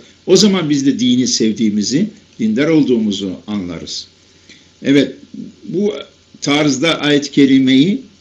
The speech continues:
e, mühim bir kısmıyla birlikte hatırlattıktan sonra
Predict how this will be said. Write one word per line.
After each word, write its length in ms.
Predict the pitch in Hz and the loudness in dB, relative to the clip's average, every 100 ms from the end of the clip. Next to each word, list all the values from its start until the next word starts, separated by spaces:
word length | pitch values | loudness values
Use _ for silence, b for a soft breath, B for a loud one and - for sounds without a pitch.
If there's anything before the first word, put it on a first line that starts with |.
| _ - | _ -8
e, 460 | 110 113 110 107 - - | -4 -2 0 -2 -6 -12
mühim 600 | - 78 120 127 165 160 | -10 -8 -4 0 0 2
bir 160 | 123 120 | 2 2
kısmıyla 560 | 131 - 143 110 107 | -2 -2 -2 -2 0
birlikte 340 | 131 117 107 117 | 2 0 -2 -10
hatırlattıktan 800 | 110 - 135 113 - - 139 147 | -8 -4 -4 -4 -6 -6 -4 0
sonra 580 | 135 110 95 98 135 | 0 -2 -4 -4 -4